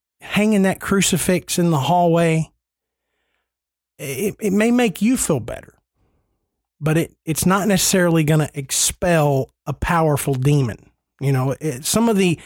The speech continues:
you know, the underling demons, you know, it may be effective against, but it's not always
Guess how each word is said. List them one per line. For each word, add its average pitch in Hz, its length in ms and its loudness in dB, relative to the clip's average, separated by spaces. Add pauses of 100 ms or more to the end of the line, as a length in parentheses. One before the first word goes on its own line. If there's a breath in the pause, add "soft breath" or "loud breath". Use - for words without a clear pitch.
(340 loud breath)
you 170 100 0
know, 143 140 4
the 139 220 0
underling 147 760 4
demons, 120 680 0 (580)
you 147 40 -4
know, 135 120 0
it 139 100 -2
may 156 140 0
be 147 200 2
effective 139 520 -2
against, - 520 -12
but 120 120 -6
it's 123 160 -6
not 180 320 2
always 156 640 0